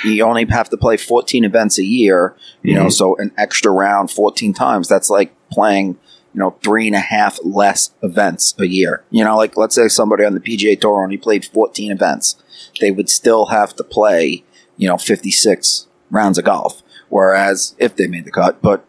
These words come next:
Speaker 1: with this, Live, you're only playing forty-two. So it's less, you know, it's one less day to prepare as well. And,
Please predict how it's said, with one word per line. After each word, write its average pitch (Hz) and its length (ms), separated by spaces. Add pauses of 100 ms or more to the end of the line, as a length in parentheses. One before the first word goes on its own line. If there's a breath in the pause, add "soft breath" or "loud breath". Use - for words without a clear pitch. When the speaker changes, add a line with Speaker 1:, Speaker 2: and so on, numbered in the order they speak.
(180)
Speaker 1:
with 101 240
this, 139 440
Live, 117 280
you're 107 120
only 107 140
playing 101 220
forty-two. 104 480
So 101 280
it's - 300
less, 117 460 (300 loud breath)
you 98 80
know, 110 180
it's 98 160
one 107 240
less 117 240
day 104 200
to 95 80
prepare 139 580
as 95 140
well. 131 600
And, 98 420